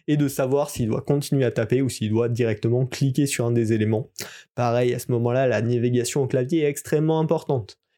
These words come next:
Il est en train de taper du contenu, il a envie de pouvoir garder ses mains sur le clavier pour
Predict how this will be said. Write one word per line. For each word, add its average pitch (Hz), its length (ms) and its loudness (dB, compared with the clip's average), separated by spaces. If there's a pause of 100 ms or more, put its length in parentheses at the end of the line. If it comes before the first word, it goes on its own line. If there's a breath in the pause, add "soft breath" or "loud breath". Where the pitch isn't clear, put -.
(100)
Il 131 100 2
est 127 60 2
en 120 100 0
train 127 180 0
de 123 60 0
taper 123 260 0
du 113 120 0
contenu, 123 520 0 (260 loud breath)
il 131 180 0
a 160 80 0
envie 156 340 2
de - 60 -10
pouvoir 139 480 0 (220)
garder 170 480 2
ses 170 200 0
mains 147 180 2
sur 139 160 0
le 127 60 0
clavier 123 400 2
pour 175 540 -2